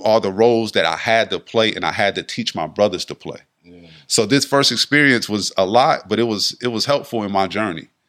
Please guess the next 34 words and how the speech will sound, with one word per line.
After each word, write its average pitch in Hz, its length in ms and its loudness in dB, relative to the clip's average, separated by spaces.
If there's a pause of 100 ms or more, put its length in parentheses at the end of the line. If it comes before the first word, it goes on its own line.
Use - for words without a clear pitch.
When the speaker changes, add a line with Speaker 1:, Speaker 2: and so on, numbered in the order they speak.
(280)
Speaker 2:
Wow. 90 160 -18
Speaker 1:
And 113 120 2
after 123 280 0
that, 127 180 2
I 117 80 2
probably 117 320 0
had 113 240 2
about 101 380 0
six - 560 -4
more 123 260 0
births 113 320 2
in 104 220 -8
nursing 113 260 -2
school 101 240 -6
alone. 95 300 -6 (720)
Speaker 2:
Mm. 202 100 -10
Speaker 1:
But 123 140 -2
doulas, 170 440 4 (280)
and 117 260 0 (140)
I'm 110 120 0
talking 131 280 0
a 110 40 2
lot 110 200 4
about 92 260 2
being 104 160 4
a 80 60 0
part 104 280 4
of 90 120 0
the 90 80 -6
birth 90 260 0
experience 85 720 -4 (400)
and 101 160 2
actually 101 440 0
helping 107 340 0